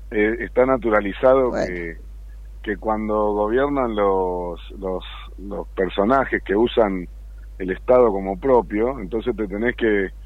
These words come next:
Speaker 1: que atajar porque entre un dos y un cinco por ciento de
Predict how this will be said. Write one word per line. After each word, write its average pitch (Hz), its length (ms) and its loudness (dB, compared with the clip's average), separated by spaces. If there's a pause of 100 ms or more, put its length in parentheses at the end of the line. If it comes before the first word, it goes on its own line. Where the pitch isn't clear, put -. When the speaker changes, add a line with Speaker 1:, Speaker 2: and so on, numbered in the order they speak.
(540)
Speaker 1:
que 92 180 -2
atajar 101 480 2
porque 104 240 -2
entre 95 320 0
un 107 160 -2
dos 127 260 2
y 110 80 -6
un 104 120 -4
cinco 120 320 -2
por 98 260 -6
ciento 117 520 -2
de 95 100 -8